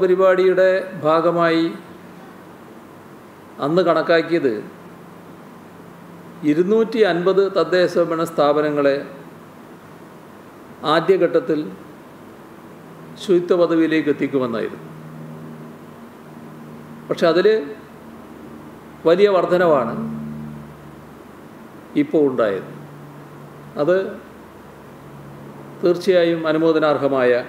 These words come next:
കാര്യമാണ്. ശുചിത്വം നാം കാണേണ്ടത്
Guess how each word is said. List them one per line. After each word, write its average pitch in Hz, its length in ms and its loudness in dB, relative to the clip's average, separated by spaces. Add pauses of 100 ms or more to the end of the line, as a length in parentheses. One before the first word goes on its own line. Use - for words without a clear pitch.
(140)
കാര്യമാണ്. 113 440 -2 (2250)
ശുചിത്വം 196 580 0 (360)
നാം 185 160 4 (100)
കാണേണ്ടത് 170 520 2